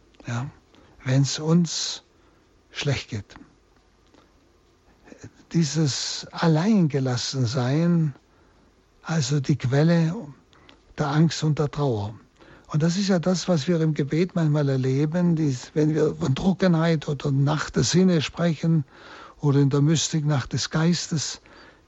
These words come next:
dieses, wo der Mensch sich ganz alleingelassen fühlt, <clears throat> wo er zwar im Glauben weiß, Gott ist ganz da, aber er fühlt und spürt überhaupt nichts mehr. Vollkommene Einsamkeit.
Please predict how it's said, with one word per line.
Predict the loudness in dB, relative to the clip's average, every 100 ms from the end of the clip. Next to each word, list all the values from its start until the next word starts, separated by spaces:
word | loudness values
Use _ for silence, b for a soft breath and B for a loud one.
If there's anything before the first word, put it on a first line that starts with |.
| B _ -10
dieses, | -6 -2 -2 -4 -12 -18 -6
wo | -2
der | 0
Mensch | 2 4 2
sich | 0 -2 -2
ganz | 2 2 2
alleingelassen | -2 0 0 0 -2 -4 -6
fühlt, | -6 -6 -8 -10 -4
<clears throat> | 2 2 2 -6 b b b b b b b _ _ -6
wo | -2 0 0
er | 0 0 0
zwar | -2 0 4
im | 4 2
Glauben | 2 2 2 2
weiß, | 0 0 -2 -2 -8 -12 -14 -18 _ -6
Gott | -4 -2
ist | -4 0
ganz | 0 0 -2
da, | -4 -4 -6 -14 b b b b
aber | -4 0 2
er | 2 0
fühlt | -4 -6 0 2 2
und | -2
spürt | 0 -2 -2 2
überhaupt | 4 4 0 -2 -2 -4 _
nichts | -4 -4 -8
mehr. | -8 -10 -12 -18 b b b b b
Vollkommene | _ 0 0 2 0 2 0 -2
Einsamkeit. | 0 0 0 -8 -8 -12 -12 -16